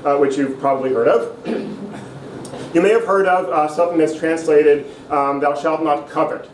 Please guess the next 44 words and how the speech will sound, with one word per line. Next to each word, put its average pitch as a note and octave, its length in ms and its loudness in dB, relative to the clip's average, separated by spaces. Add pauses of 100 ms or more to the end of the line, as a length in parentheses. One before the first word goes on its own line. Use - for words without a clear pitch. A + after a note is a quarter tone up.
(140)
Does A#2 80 -16
that D3 160 0
ring E3 120 0
a D#3+ 40 2
bell? E3+ 240 4
"Thou C#3+ 100 0
shalt C#3+ 220 -6
not D3 140 -8
covet," G3 200 -4
"Thou C3+ 160 -2
shalt C#3+ 200 -2
not C#3 180 -6
desire D3+ 460 -2
something." D#3 480 -2 (400)
Uh, D3 140 4
the E3 100 -2
Hebrew C4 340 -2
word G3 340 4
there D#3+ 280 2
is C#3+ 260 2
chamad. - 720 -2 (320)
And C#3+ 120 -2
before G3+ 320 4
we A#3 120 2
look G3+ 180 2
at D#3 80 4
what D#3+ 140 4
it D3+ 80 6
actually D#3 380 -2
means, G3 260 0
I'm D#3 120 0
gonna D3 160 6
talk D3+ 280 -2
about C#3+ 200 2
why D3 280 4
I D3 40 2
think C#3 300 -4
the C3 100 -8
Ten C3 240 -2
Commandments B2+ 440 2
are B2+ 100 6
actually A#2 380 -2
so G#2+ 260 0
important. G#2 460 0